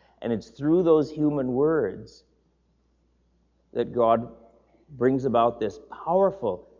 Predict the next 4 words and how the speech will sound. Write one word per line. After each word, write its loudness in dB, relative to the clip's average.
spiritual, -2
supernatural, -6
effective -4
calling. -8